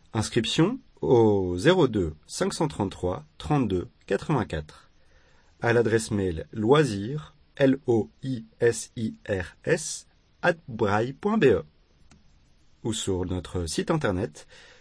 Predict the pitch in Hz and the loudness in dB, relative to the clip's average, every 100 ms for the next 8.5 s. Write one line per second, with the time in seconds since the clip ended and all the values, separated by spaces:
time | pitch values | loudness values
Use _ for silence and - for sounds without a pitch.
0 | _ - 269 247 226 165 143 120 107 92 | _ -2 4 4 4 0 2 2 2 0
1 | 82 101 90 87 113 139 131 104 87 85 | 0 -2 -2 0 0 0 0 0 -2 -4
2 | 147 - - 117 92 - - - - 175 | -6 -12 -4 -2 0 -2 -10 -14 0 0
3 | - 98 135 151 - 127 123 - - _ | 2 -2 -2 -8 -4 0 0 -4 -10 _
4 | 196 220 208 101 - _ _ _ _ - | 0 0 0 -2 -4 _ _ _ _ -20
5 | _ _ _ _ _ _ _ - - _ | _ _ _ _ _ _ _ -20 -20 _
6 | - _ - - - - _ - 226 214 | -20 _ -20 -20 -20 -20 _ -8 -2 4
7 | 175 127 117 - 160 147 107 98 139 160 | 6 6 2 0 4 6 4 4 2 0
8 | 127 107 - 82 | -2 -4 -4 -6